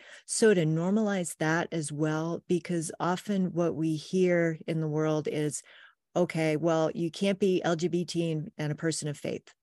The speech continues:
"Oh, all right, well, I guess you are. Well, you better find an affirming church or synagogue or, or whatever." But that's actually a stereotype. All of us are very different people.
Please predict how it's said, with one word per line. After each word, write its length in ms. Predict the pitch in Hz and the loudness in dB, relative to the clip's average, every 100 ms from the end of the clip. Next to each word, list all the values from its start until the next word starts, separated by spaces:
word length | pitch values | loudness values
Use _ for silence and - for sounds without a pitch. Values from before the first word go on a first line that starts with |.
| _ | _
"Oh, 340 | 175 165 139 - | 2 2 0 0
all 120 | 175 | 2
right, 180 | 170 160 | 4 2
well, 80 | 170 | 2
I 80 | 170 | 0
guess 260 | 185 - | 0 0
you 120 | 190 | 0
are. 260 | 170 160 156 - - _ | 2 2 0 -6 -20 _
Well, 100 | 170 | 2
you 160 | 170 170 | 4 4
better 260 | 196 175 | 4 4
find 400 | 160 - 175 175 | 2 -4 -2 0
an 120 | 160 | 0
affirming 720 | 147 - 160 160 160 151 151 147 _ - _ _ | -2 -4 -4 0 0 2 0 -4 _ -20 _ _
church 560 | - 160 147 151 147 | -6 -2 2 2 0
or 60 | 143 | -4
synagogue 500 | 143 143 143 143 139 - | -4 -4 -2 -2 -4 -4
or, 280 | 156 156 - - | -2 -2 -4 -8
or 100 | 147 | -4
whatever." 420 | 147 147 143 135 - - - _ _ _ - | -2 -2 -4 -8 -10 -20 -20 _ _ _ 0
But 240 | 196 - - - _ | 2 0 -6 -18 _
that's 240 | 220 247 - - | -2 0 -2 -2
actually 460 | 180 - 190 160 | -2 -2 0 0
a 80 | 147 | 0
stereotype. 880 | - 165 151 151 151 147 139 139 - - _ | -2 -2 0 0 -2 -6 -6 -8 -10 -20 _
All 460 | 190 185 208 208 202 | 0 2 4 4 2
of 260 | - 175 151 | 2 -2 -2
us 380 | 156 156 - - | -2 -2 -4 -6
are 100 | 156 | -6
very 280 | 147 160 165 | -2 0 0
different 400 | 156 151 143 - | -2 -6 -8 -8
people. 460 | - 156 156 147 | -8 -6 -6 -6